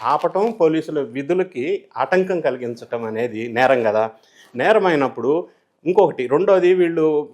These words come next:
ఆ, ప్రెస్ మీడియాకి ప్రవేశపెట్టాలి రండి అంటే రాను అని చెప్పి వాళ్ళ మీద దుర్భాషలు ఆడాడు. అది నేరమే కదా.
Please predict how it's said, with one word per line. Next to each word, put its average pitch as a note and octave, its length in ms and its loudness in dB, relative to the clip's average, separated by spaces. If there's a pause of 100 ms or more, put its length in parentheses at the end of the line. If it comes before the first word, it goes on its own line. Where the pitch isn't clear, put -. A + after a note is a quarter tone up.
ఆ, C3 180 -6 (180)
ప్రెస్ E3 240 -2
మీడియాకి E3 420 0
ప్రవేశపెట్టాలి C3+ 920 -2
రండి A#2 280 -6
అంటే A#2 240 -2
రాను B2+ 420 -2
అని A#2+ 160 -6
చెప్పి A2 180 -4
వాళ్ళ B2 220 -4
మీద A#2+ 400 -6 (340)
దుర్భాషలు A#2+ 560 -4
ఆడాడు. G2+ 340 -6 (140)
అది C3 200 -2
నేరమే A#2 400 -4
కదా. G#2 300 -4